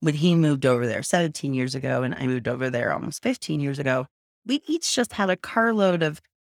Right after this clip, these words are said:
a few items and, like, a mattress and a little trailer behind it. Like, we just, we didn't have anything. And here we needed half of a storage shipping container and a small size U-Haul. So that's not embarrassing at all.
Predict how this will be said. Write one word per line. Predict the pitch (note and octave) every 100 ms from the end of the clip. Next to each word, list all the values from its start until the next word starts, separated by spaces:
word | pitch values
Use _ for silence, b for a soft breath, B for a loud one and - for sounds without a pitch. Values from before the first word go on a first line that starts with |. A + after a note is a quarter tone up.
| _
a | -
few | E3+ G#3+ A3
items | G3+ F3+ G3 G3 D#3+ D3+ D3
and, | D3+ D3+ - _ _ _ _ _
like, | E3 D3+
a |
mattress | C#3 C#3 E3 G#3 E3+ C#3+ D3+
and | D3 D3
a | -
little | E3 D#3
trailer | C#3 - F#3 A3+ G3 A#2+
behind | B2+ C#3 C3
it. | F2+
Like, | F3 D#3 -
we | A3
just, | A#3 C#4 C4+ - F#3+
we | G3
didn't | G#3 B3 G#3+
have | F3+
anything. | D#3+ E3 C#4+ D4+ C3 B2
And | C3 D#3
here | F3 G3 G3
we | D#3+ E3
needed | D#3 D#3+ D#3+ D3+ -
half | D#3 D#3 E3
of | F3
a | F#3+
storage | - F#3 F3+ F3
shipping | - - G#3+ F#3+
container | E3+ E3+ E3+ E3 G#3 A3+
and | D#3+ D#3+ D#3+ D#3+
a | E3 D#3+ D#3 D#3+ -
small | - A3 F#3+ G3
size | A3 G#3 G#3+ D4
U-Haul. | F4+ C3+ B2+ D3
So | F#3+ F3 - _ -
that's | A3 - D#3+
not | C#3
embarrassing | C#3+ D3+ E3+ - A#3
at | C#4
all. | C4